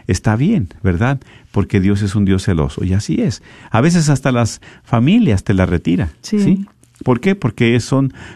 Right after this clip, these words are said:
Speaker 1: causa de perdición, ca-, causa de distracción hacia poner la mirada a Dios,
Speaker 2: Ujú.
Speaker 1: ¿sí?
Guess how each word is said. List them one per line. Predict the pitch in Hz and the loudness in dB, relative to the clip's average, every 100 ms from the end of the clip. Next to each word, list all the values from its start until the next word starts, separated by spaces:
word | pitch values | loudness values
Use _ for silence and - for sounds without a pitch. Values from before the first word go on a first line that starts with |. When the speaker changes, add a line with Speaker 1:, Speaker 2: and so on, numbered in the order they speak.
| - | -2
Speaker 1:
causa | 117 117 131 | 0 2 2
de | 120 107 | 2 0
perdición, | 101 90 85 110 113 127 | 0 0 0 2 2 2
ca-, | - 117 107 | -2 -4 -2
causa | 113 110 123 | -2 0 2
de | 104 | 2
distracción | 87 - - 90 - 110 120 120 - - - | 0 -2 0 0 0 0 0 -4 -18 -20 -6
hacia | - 85 98 | -2 0 -2
poner | - 87 98 | 0 2 2
la | 92 | 2
mirada | 90 78 80 80 | 2 0 2 0
a | 73 | 0
Dios, | 55 - - - | -4 -8 -14 -4
Speaker 2:
Ujú. | 202 202 185 226 | 0 0 0 -2
Speaker 1:
¿sí? | 247 92 | 0 -2